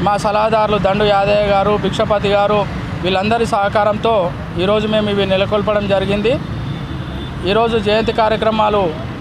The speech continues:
మళ్ళీ పద్నాలుగు తారీఖు అంబేద్కర్ జయంతి కూడా ఘనంగా నిర్వహిస్తామని తెలియజేస్తూ, ప్రతి సంవత్సరము ఈ జయంతి, వర్ధంతి కార్యక్రమాలకు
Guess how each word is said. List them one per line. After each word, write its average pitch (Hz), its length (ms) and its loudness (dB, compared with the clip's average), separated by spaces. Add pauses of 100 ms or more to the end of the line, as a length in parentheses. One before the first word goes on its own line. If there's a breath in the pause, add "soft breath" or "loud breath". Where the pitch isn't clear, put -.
(140)
మళ్ళీ 208 220 2 (180)
పద్నాలుగు 220 360 0
తారీఖు 214 220 0 (100)
అంబేద్కర్ 208 520 0
జయంతి 208 320 0
కూడా 214 140 2 (100)
ఘనంగా 208 340 0
నిర్వహిస్తామని 202 680 0
తెలియజేస్తూ, 202 560 0 (500)
ప్రతి 190 320 0
సంవత్సరము 233 560 0 (300)
ఈ 185 40 0 (100)
జయంతి, 220 340 2 (140)
వర్ధంతి 202 400 0
కార్యక్రమాలకు 202 720 0